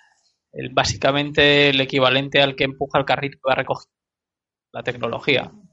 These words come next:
que es la gente que llega y dice: No, no, es que esto esta P S cuatro la voy a vender ahora por cuatro duros. Y llega alguien y dice, "Oye, pues yo esa P S cuatro por cuatro duros la compro".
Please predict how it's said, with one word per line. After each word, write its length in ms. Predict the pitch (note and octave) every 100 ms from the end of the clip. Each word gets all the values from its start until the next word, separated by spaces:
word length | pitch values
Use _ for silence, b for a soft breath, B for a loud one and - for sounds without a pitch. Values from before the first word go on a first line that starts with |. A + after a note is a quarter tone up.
| -
que 200 | B2 A#2+
es 140 | B2+
la 120 | C3
gente 480 | A#2+ - D3 E3 F3
que 140 | C#3+ B2+
llega 260 | C3 D#3
y 60 | D3+
dice: 500 | C#3+ D3+ C3+ B2 A#2+
No, 160 | C#3
no, 160 | D3+ D3
es 100 | B2
que 120 | -
esto 440 | B2+ - C#3+ C#3+ _ _ _ _ _ _ _ _ _ _ - _ _
esta 360 | - - - C#3+
P 80 | C#3+
S 200 | C3+ D3
cuatro 420 | D#3 D3 D3+ D#3+
la 120 | C#3+
voy 160 | B2+ C3
a 60 |
vender 320 | C3+ C3+ C#3 C#3
ahora 240 | C#3+ D3
por 180 | D3 C#3+
cuatro 300 | D#3 D3 B2+
duros. 420 | C#3 D#3+ B2 B2 -
Y 160 | C3+
llega 220 | C3 B2 C3
alguien 240 | C#3 D#3
y 60 | C#3
dice, 160 | - B2
"Oye, 200 | C#3 B2+
pues 180 | A#2+ -
yo 60 | A#2
esa 180 | -
P 100 | B2+
S 140 | C3+ C3
cuatro 260 | C3 C3
por 180 | C#3+ C3+
cuatro 280 | B2+ B2 B2+
duros 300 | C3 C#3 E3
la 120 | C#3
compro". 440 | - D3 - -